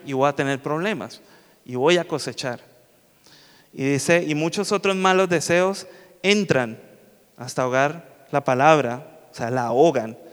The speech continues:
de modo que ésta no llega a dar fruto, se vuelve infructuosa. Aún así, la semilla cayó en pedregales, puede tener cierta, cierto nivel de raíz, puede crecer un poco,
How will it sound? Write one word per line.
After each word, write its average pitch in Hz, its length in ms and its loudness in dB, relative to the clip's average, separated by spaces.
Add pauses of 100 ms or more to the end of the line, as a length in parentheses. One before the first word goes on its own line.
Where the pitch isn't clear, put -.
(360)
de 139 80 0
modo 151 340 0
que 196 120 -6
ésta 190 200 -6
no 185 140 -6
llega 196 460 -6
a 143 100 -6
dar 156 220 -4
fruto, 247 440 -12 (840)
se - 180 -6
vuelve 165 920 -2
infructuosa. 170 760 -4 (1500)
Aún 151 320 0
así, 208 600 -2
la 139 180 -2
semilla 139 340 -2
cayó 180 240 -2
en 170 80 -6
pedregales, 175 680 0
puede 151 220 0
tener 160 360 -2
cierta, 170 580 0
cierto 160 340 -4
nivel 165 360 -2
de 165 100 0
raíz, 175 560 -4 (300)
puede 156 240 4
crecer 160 320 -2
un 156 100 -8
poco, 170 580 -4